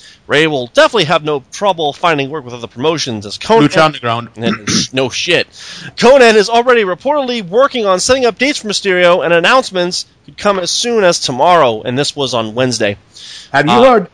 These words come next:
Speaker 2: uh, have you heard about his, um, uh, financial wage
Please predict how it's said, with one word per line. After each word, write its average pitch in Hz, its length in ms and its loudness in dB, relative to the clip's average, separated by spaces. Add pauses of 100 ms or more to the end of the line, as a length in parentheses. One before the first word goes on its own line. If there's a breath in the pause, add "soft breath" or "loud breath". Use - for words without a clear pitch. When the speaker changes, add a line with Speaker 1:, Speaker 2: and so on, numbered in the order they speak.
Speaker 2:
uh, 190 160 -2
have 151 180 0
you 240 140 -2
heard 196 200 0
about 156 460 -8 (720 soft breath)
his, - 400 -2
um, 131 580 0 (840)
uh, 123 120 -6
financial 160 680 0
wage 123 400 -4